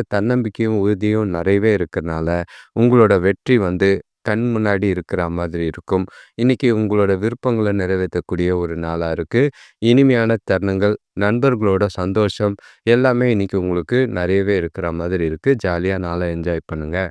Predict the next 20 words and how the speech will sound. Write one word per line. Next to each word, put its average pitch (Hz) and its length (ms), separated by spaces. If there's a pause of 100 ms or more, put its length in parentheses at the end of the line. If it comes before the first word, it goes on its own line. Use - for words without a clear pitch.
(500)
வேலை 113 380
தொழிலை 113 360
பொறுத்தளவுக்கு 90 600 (100)
இன்னைக்கு 113 340
உங்களோட 101 340 (140)
திறமைய 117 420 (480)
வெளிப்படுத்தக்கூடிய 101 920
ஒரு 98 160
நாளா 87 320
இருக்கு. 87 300 (320)
அது 110 300
உங்களோட 101 420
செயல்திறன்ல 101 800
நல்லாவே 92 500
வெளிப்படக்கூடிய 92 840
ஒரு 92 180
நாளா 82 340
இருக்கும். 113 380 (380)
ம், 92 340 (960)
நீங்க 127 240